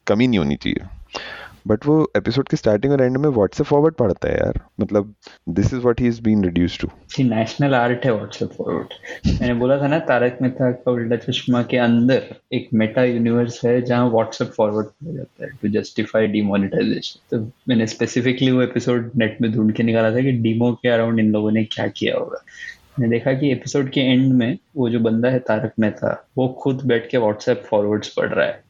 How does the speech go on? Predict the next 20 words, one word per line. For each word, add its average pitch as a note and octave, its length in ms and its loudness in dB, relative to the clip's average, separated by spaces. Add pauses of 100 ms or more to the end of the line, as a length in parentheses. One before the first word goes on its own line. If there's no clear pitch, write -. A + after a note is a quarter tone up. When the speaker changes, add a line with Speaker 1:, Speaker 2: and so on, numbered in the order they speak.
Speaker 2:
about G2+ 300 0 (340)
कैसे A2 400 0
डिमोनेटाइजेशन G#2 920 0
ने G#2 440 0 (540)
अमीरों A2 480 2
को G#2+ 340 -2 (240)
सबक G2+ 280 0
सिखाया - 340 -4
है। - 180 -6 (180)
Speaker 1:
They G#2+ 340 2
basically C#3+ 500 0
crowdfunded C3 840 2
the C3 440 2 (260)
writing A2+ 560 2
itself A#2+ 500 -2
और C3+ 240 2
वही B2+ 220 4
दिखा A#2 300 2
भी A#2+ 140 0
दिया। G2 400 0